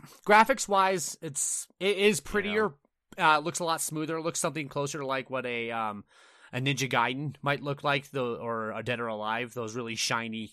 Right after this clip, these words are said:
Speaker 1: character models, uh, almost look plastic, kinda in some ways. But, um, that's really not the biggest thing. Like,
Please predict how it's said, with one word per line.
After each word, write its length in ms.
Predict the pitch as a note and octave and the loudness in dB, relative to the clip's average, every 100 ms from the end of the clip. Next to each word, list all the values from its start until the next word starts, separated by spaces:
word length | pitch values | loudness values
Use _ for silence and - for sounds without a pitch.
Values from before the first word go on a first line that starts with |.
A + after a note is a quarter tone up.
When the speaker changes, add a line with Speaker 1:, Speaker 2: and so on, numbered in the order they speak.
| - | -8
Speaker 1:
character 400 | B2 A2+ A2 A#2+ | -6 -6 -6 -8
models, 460 | A2 A2+ A#2 G#2+ - _ _ _ - | -6 -6 -6 -8 -12 _ _ _ -8
uh, 40 | A2 | -4
almost 440 | G#2+ A2+ A#2+ A#2 | -4 -4 -6 -8
look 120 | A2+ | -10
plastic, 540 | - A#2+ A#2 C#3 C3 - _ - | 0 4 4 2 -8 -16 _ -8
kinda 280 | A#2+ B2+ B2+ | -4 -4 -4
in 100 | B2 | -4
some 200 | B2+ B2 | -4 -2
ways. 300 | B2 B2+ - _ _ _ _ _ _ _ _ | -2 -2 -4 _ _ _ _ _ _ _ _
But, 460 | A2 D3+ B2+ G#2+ - - - - | 2 4 4 2 -6 -6 -8 -10
um, 440 | C3+ B2 A#2 G#2 G#2 _ _ _ - - | -2 0 0 -4 -12 _ _ _ -20 -4
that's 260 | C#3 E3+ - | 2 4 4
really 180 | F#3+ F3+ | -2 0
not 180 | D#3+ D3+ | -2 -2
the 60 | |
biggest 420 | A2+ C#3+ C3 - | -4 -4 -4 -6
thing. 220 | - C3+ A#2 | -6 -6 -4
Like, 400 | A#2+ A2+ - | -6 -6 -16